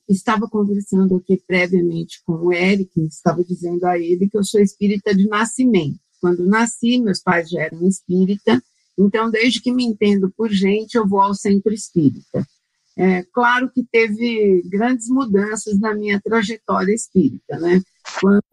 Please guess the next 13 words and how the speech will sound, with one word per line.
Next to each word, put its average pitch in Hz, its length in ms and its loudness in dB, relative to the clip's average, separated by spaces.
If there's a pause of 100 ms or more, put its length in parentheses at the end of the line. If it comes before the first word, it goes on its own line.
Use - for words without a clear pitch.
(140)
eu 185 220 2 (460)
era 175 100 -2
criança, 226 680 0
eu 190 240 0
ia 214 200 2
ao 202 100 0
catecismo 202 920 0
espírita. - 680 -4 (580)
Depois 262 400 0
participei 208 540 -2
do 190 100 0
movimento 185 600 -2
juvenil, 202 920 0